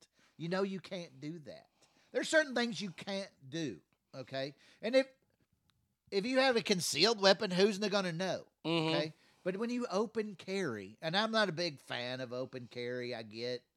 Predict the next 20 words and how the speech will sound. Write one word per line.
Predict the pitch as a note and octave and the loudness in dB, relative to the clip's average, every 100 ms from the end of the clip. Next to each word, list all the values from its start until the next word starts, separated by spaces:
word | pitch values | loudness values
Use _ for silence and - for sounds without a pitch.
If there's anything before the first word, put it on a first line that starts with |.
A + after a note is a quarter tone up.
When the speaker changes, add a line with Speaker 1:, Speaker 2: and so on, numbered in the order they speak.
| - | -18
Speaker 1:
you | B2 | -14
know, | A2 A2+ - - | -12 -12 -12 -6
it's, | D#3+ - - | -6 -4 -6
it, | E3+ - | -8 -8
it, | D#3+ - | -10 -8
uh, | D#3 E3 | -6 -4
it's | E3+ - | -4 -2
legal, | D3 E3 D#3+ E3+ | 0 0 0 2
and | D#3 | 2
I | D3 | 0
guess | C#3 D#3 | -2 -2
it's | D#3 - | -4 -6
your | D#3 | -6
right | B2 A#2+ C#3 C#3+ C#3 | -4 -2 0 0 -2
if | C3+ B2+ | -10 -6
you | D3 | 2
Speaker 2:
Sure. | E3 | 2
Speaker 1:
wanna | B2+ | 2
do | B2+ C#3+ | -2 -6
it. | D3 | -6